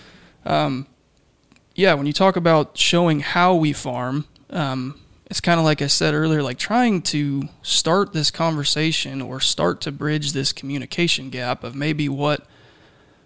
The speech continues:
the everyday person in the grocery store thinks agriculture is and what our customers, our farmer owners, know agriculture to be and what their dads and their granddads knew it to be, um,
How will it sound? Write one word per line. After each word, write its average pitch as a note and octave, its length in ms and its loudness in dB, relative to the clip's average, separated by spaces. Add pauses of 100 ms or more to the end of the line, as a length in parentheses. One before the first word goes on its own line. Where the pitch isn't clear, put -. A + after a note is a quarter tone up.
(320)
the C#3 160 -2
everyday D#3 400 0
person D3 380 -4
in C3+ 80 -6
the A#2+ 60 -12
grocery D3 420 -4
store D#3+ 280 -2
thinks E3 340 -4
agriculture D#3+ 720 -2
is F3 420 0 (220)
and C3 240 -8
what C3+ 160 -4 (400)
our C3+ 180 -6
customers, C#3+ 640 -2
our C3 100 -4
farmer C3 400 -2
owners, C#3 320 0
know C3 360 0
agriculture B2+ 600 -6
to C3 140 -8
be B2 260 -6
and A#2+ 160 -10
what B2 160 -12
their A#2+ 160 -10
dads B2+ 420 -2
and A#2+ 120 -12
their B2 120 -8
granddads A#2+ 600 -6
knew A#2 180 -10
it - 100 -12
to C3+ 100 -10
be, B2+ 360 -8 (200)
um, A#2+ 460 -10